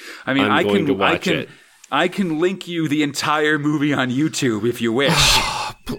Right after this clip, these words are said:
Speaker 2: yes, please do. That's exactly how I like my movies.
Speaker 1: I'll also say that the name of this movie doesn't even make goddamn sense in England, Fox. Like, they don't have nine seven. That's not how their phone numbers are.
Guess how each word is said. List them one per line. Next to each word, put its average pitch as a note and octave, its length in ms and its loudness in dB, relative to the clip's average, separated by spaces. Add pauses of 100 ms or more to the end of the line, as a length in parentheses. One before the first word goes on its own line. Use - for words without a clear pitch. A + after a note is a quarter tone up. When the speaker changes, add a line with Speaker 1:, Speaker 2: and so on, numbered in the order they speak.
Speaker 2:
yes, B2 720 -2 (200)
please B2 320 0
do. G#2 380 0
That's G2+ 200 -2
exactly G#2+ 480 -2
how G2+ 160 0
I G2 80 2
like F#2+ 240 -2
my F#2 100 -4
movies. F2+ 500 -4 (300)
Speaker 1:
I'll C#3 200 0
also E3 480 0
say D3+ 480 0
that C3+ 360 -2
the C3+ 120 -2
name C3+ 280 0
of C#3+ 60 0
this C#3 180 -4
movie C3 220 0
doesn't C3+ 240 -2
even B2 260 0
make B2 240 -2
goddamn B2+ 520 0
sense B2+ 420 -4
in G#2+ 100 0
England, F#2+ 360 -2
Fox. G#2 380 -2
Like, A#2+ 100 -2
they C3 80 0
don't D#3+ 100 2
have C#3 140 0
nine A#2+ 180 0
seven. A#2 240 -2
That's E3+ 220 -4
not D#3 120 0
how C#3 80 2
their B2+ 160 0
phone B2 240 -2
numbers A#2+ 320 -2
are. B2 380 0